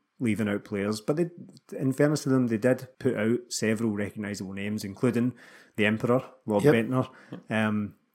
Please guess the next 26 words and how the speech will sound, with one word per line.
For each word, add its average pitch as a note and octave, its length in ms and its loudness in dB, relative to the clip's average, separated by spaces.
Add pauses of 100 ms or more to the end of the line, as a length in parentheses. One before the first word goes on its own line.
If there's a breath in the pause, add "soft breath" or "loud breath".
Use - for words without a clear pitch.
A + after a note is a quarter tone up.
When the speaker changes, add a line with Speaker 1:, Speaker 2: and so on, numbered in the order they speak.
(160)
Speaker 1:
Burger A2 280 4
Melling, C3 420 2
the A#2 100 -4
left A2+ 200 -2
back B2 280 0
we, A#2 160 0 (120)
well, - 200 -6
I A#2 200 2 (120)
have G#2+ 140 -4
raved A2+ 260 0
about A#2 320 0
for A2 200 -2 (100)
a A#2+ 80 -12
couple A2 200 -2
of G#2+ 60 -6
seasons A2+ 380 -2
now. A#2+ 180 0 (220 soft breath)
They A2+ 100 2
brought B2 240 4
in A#2+ 160 0
this G#2+ 280 0
high, A2+ 300 -2 (200)
highly A#2 280 0
rated A2 340 -2
Nigerian A#2+ 500 0
winger. C3 240 2